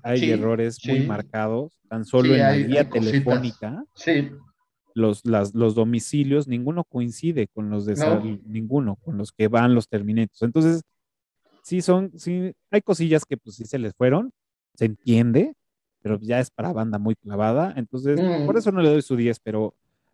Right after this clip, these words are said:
Speaker 1: pero sí, la verdad, yo también le doy un nueve, fue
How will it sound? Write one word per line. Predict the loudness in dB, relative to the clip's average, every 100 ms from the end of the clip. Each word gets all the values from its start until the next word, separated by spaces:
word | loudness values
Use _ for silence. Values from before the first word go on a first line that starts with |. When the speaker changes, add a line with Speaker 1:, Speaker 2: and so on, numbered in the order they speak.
| _
Speaker 1:
pero | -4 -4
sí, | -4 -4 -2
la | -2 -2
verdad, | -2 -2 -4
yo | -6
también | -8 -6 -4
le | -2
doy | 0 -2
un | -2 -2
nueve, | 0 -2 -4 -10 _
fue | -6 -2 -2